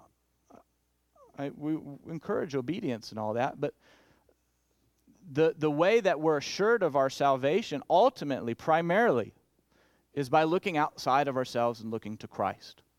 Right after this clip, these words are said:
And so we encourage people, we say, "Rest in Christ, look to Christ, your sins are forgiven."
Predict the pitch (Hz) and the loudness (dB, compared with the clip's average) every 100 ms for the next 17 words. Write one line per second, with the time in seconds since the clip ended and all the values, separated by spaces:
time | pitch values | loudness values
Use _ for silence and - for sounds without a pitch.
0 | _ _ _ _ _ _ _ - _ _ | _ _ _ _ _ _ _ -20 _ _
1 | - 143 139 165 165 170 147 190 196 165 | -6 -4 2 2 4 2 2 2 2 0
2 | - 165 160 156 139 143 151 147 143 - | 0 0 2 -2 -2 -2 0 0 -2 -8
3 | _ - 123 175 240 - 220 - 220 233 | _ -8 0 2 0 -4 -8 -4 0 0
4 | 190 - 156 240 - 220 - 214 226 208 | 0 -4 -2 -2 -4 -14 -2 0 2 0
5 | - 170 - 220 233 202 208 - 196 208 | -2 -8 -4 -2 -2 0 -2 -2 -2 0
6 | 220 139 | 2 -2